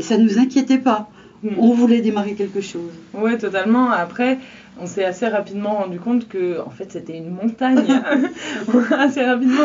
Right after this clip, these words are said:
Speaker 2: on a réalisé qu'on avait été un peu naïve.
Speaker 1: C'est ça,
Speaker 2: Euh,
Speaker 1: oui.
Speaker 2: mais bon, à chaque fois, on se disait, bah, on va un peu plus loin, bon, bah, on essaye encore un peu, et en fait, l'entreprise s'est créée comme ça. C'est comme si on avait créé une entreprise sans s'en rendre compte, en fait.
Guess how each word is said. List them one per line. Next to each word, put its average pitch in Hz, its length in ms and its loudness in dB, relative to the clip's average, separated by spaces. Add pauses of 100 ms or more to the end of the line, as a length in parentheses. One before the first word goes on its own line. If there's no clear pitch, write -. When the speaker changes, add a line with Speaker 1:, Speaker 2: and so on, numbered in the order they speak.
Speaker 2:
on 233 80 4
a 214 60 2
réalisé 226 500 0
qu'on 226 140 -2
avait 185 220 -4
été 190 200 -6
un 226 120 -2
peu 262 180 -2
naïve. 240 540 2 (240)
Speaker 1:
C'est - 80 -14
ça, 202 220 2
Speaker 2:
Euh, 190 80 0
Speaker 1:
oui. 180 80 0
Speaker 2:
mais 214 120 2
bon, 285 140 2
à 226 100 2
chaque 220 180 -6
fois, 277 160 -2
on 240 40 4
se 214 60 0
disait, 220 240 0
bah, 185 380 -4
on 196 80 -8
va 208 200 2
un 214 60 -4
peu 220 120 -4
plus 240 180 -2
loin, 311 260 2
bon, 214 160 0
bah, 196 180 -2
on 196 100 -6
essaye 220 340 0
encore 220 300 -2
un 226 100 2
peu, 294 340 -2
et 220 120 0
en 175 80 -8
fait, 254 260 -2
l'entreprise 202 580 -2
s'est 220 140 -4
créée 202 240 -6
comme 226 180 -2
ça. 262 200 -6 (240)
C'est 208 100 -14
comme 269 160 2
si 262 140 -4
on 240 100 2
avait 196 240 -2
créé 277 220 -4
une 254 120 4
entreprise 233 640 -4 (300)
sans 269 240 -2
s'en 247 180 0
rendre 214 200 -4
compte, 151 240 -14
en 147 120 -16
fait. - 180 -20